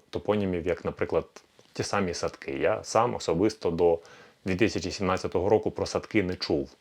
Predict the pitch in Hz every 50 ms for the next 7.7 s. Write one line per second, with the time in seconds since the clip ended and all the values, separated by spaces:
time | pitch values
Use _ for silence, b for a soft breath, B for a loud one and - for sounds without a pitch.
0 | B B B B B B B - 85 98 95 90 87 85 90 87 87 - - 101
1 | 92 - - 85 80 82 - 80 80 82 82 82 78 78 76 69 B B B B
2 | B B B B B - 82 82 82 80 76 76 78 76 73 73 - - - 92
3 | 101 95 104 110 104 98 90 85 82 80 82 95 92 90 85 82 78 87 95 95
4 | 98 113 147 143 98 85 - - 90 80 92 98 95 90 87 90 90 90 90 87
5 | - - 85 - - 87 - - - 127 131 117 95 92 78 - - - - 82
6 | - - - - 104 90 85 - 90 - 85 113 113 98 85 87 104 101 95 92
7 | 85 - 92 - - - 82 - - - 82 78 71